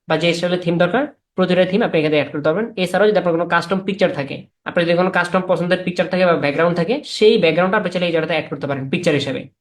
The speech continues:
যদি আপনি চান। এরপরে টেক্সট কারেকশন, এই জায়গাগুলোতে খুব গুরুত্বপূর্ণ কিছু সেটিংস থাকে যেগুলো আমি right now দেখাচ্ছি না, তাহলে আমাদের যে কারণে আসলাম সেই কারণটা অনেকটা ডিলে হয়ে যাবে বা অনেকে বিরক্ত বোধ করবেন। এখানে আপনি ক্লিক করলে বুঝতে পারবেন, যেমন অনেক সময় কিবোর্ডে অটো কারেকশন হয়ে যায়, আপনি লিখতে চাচ্ছেন একটা, কিবোর্ডে হয়ে গেছে আরেকটা। অটো কারেক্টের জন্য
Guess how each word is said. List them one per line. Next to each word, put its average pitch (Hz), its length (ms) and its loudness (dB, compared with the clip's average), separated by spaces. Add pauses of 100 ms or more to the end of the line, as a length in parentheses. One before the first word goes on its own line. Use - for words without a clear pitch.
যদি 156 180 0
আপনি 143 160 -2
চান। 135 280 -4 (260)
এরপরে 208 500 2
টেক্সট 214 220 2
কারেকশন, 240 440 0 (280)
এই 226 120 2
জায়গাগুলোতে 214 460 2
খুব 196 160 -6
গুরুত্বপূর্ণ 214 440 0
কিছু 196 160 0
সেটিংস 185 280 -2
থাকে 208 160 0
যেগুলো 185 200 0
আমি 180 180 2
right 160 220 0
now 165 80 -4
দেখাচ্ছি 156 300 -2
না, 143 100 -4
তাহলে 147 180 2
আমাদের 147 280 2
যে 165 180 0
কারণে 175 320 2
আসলাম 151 220 -2
সেই 151 140 -6
কারণটা 160 280 2
অনেকটা 151 220 0
ডিলে 147 260 -2
হয়ে 151 100 -2
যাবে 147 200 -4
বা 143 140 -4
অনেকে 143 200 -2
বিরক্ত 160 260 0
বোধ 151 180 0
করবেন। 190 300 -2 (100)
এখানে 208 260 2
আপনি 214 120 -2
ক্লিক 208 220 -2
করলে 202 140 2
বুঝতে 165 160 -2
পারবেন, 208 300 -2 (200)
যেমন 180 140 4
অনেক 180 120 2
সময় 185 200 0
কিবোর্ডে 180 280 0
অটো 196 240 2
কারেকশন 160 320 -2
হয়ে 143 160 -2
যায়, 143 240 -12
আপনি 170 200 0
লিখতে 175 200 2
চাচ্ছেন 190 240 0
একটা, 190 260 -2
কিবোর্ডে 180 240 2
হয়ে 160 100 6
গেছে 151 140 2
আরেকটা। 139 260 -4
অটো 165 280 2
কারেক্টের 151 300 -2
জন্য 190 300 -6